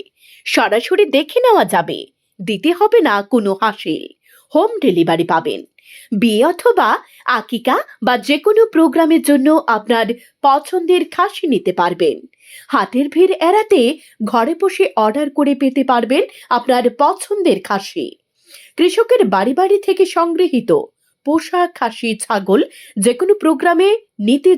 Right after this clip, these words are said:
যোগাযোগ করুন এ নম্বরে জিরো ওয়ান সেভেন ওয়ান ওয়ান জিরো জিরো ফোর সিক্স সিক্স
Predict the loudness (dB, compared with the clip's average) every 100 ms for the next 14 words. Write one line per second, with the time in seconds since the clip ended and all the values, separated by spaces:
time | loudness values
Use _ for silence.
0 | 2 0 0 -2 -2 0 2 0 -4 _
1 | -4 0 2 0 -2 -4 -4 -8 _ _
2 | _ -20 -20 -14 -2 2 2 2 0 -2
3 | -4 _ _ -6 -2 0 2 2 2 -2
4 | -4 _ -4 -2 -2 -4 -6 0 0 -2
5 | _ -12 -2 0 0 0 2 0 -4 _
6 | -12 0 0 0 -2 -2 -2